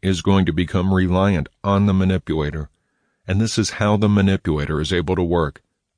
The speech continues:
and get what they want from the target. There are no outside influences to tell the target that something is wrong,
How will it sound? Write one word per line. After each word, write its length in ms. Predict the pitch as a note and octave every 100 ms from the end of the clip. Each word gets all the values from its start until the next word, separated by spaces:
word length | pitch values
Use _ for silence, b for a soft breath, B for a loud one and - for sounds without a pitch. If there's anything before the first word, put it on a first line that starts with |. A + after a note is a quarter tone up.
| G2+
and 220 | G2+ F2+
get 220 | B2+ A2+
what 220 | G2+ -
they 140 | G2+ G#2
want 400 | G2+ G#2 E2 -
from 300 | - A2 G#2+
the 100 | F#2+
target. 460 | - F#2 E2+ C2+ - _ _ _ _ _ _ _ _ -
There 200 | A#2 A2
are 160 | A#2+
no 220 | C3+ A2+
outside 440 | G2+ F#2 - F#2 E2+
influences 680 | E2+ F2 F2+ D#2+ - D2 -
to 140 | -
tell 240 | D2 F#2 G2+
the 100 | F2+
target 400 | - D2 C#2 D2
that 160 | C#2
something 380 | - F2 E2 D#2
is 160 | D2 D2
wrong, 420 | D#2+ F2 D2+ C2+